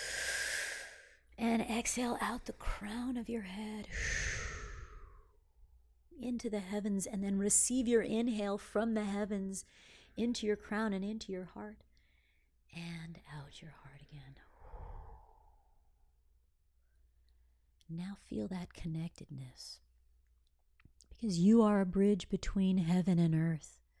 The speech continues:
and your human heartbeat in your human body is the bridge that spirit inhabits.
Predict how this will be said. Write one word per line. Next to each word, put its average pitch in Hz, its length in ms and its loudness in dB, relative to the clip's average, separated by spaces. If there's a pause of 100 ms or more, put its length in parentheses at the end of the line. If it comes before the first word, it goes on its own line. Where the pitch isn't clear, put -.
(580)
and 175 140 2
your 190 200 2
human 185 500 -2
heartbeat 165 1040 -8 (1900)
in 170 200 0
your 170 240 0
human 175 640 -2
body 156 600 -4
is 147 160 -10
the - 100 -12
bridge 147 760 -6 (100)
that 160 180 -8
spirit - 720 -2 (260)
inhabits. 160 1120 -8